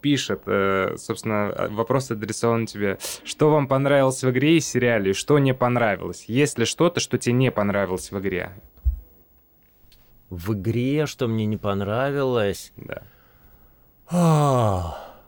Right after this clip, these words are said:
Speaker 2: ну, а, я, поскольку не очень привык, в принципе, к играм,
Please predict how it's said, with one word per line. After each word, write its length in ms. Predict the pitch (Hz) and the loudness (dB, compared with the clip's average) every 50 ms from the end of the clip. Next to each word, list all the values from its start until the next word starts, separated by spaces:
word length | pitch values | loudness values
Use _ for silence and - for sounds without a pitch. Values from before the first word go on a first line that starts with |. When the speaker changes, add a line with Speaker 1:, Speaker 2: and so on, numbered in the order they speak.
| - _ _ - - _ _ | -20 _ _ -20 -20 _ _
Speaker 2:
ну, 260 | - 139 170 170 151 - | 0 2 4 4 2 2
а, 220 | 127 120 120 104 107 | -2 -2 -2 -2 -2
я, 200 | 110 113 139 143 | 0 0 0 0
поскольку 500 | - 143 139 - - 156 147 135 - 139 | 0 -2 -4 -4 0 0 0 0 0 -2
не 160 | 135 135 143 | -2 0 0
очень 340 | 151 143 131 127 - 123 110 | 2 0 0 0 -2 -4 -2
привык, 520 | - 131 131 131 127 135 120 - - - - | 0 0 2 2 2 2 0 -2 -6 -20 -20
в 120 | - - - | -20 -4 2
принципе, 500 | - 139 151 131 110 - - - - 98 | 4 6 6 6 4 2 0 -4 -6 -6
к 140 | - - 196 | -2 0 2
играм, 360 | 214 196 175 139 104 - - | 2 4 4 4 4 2 0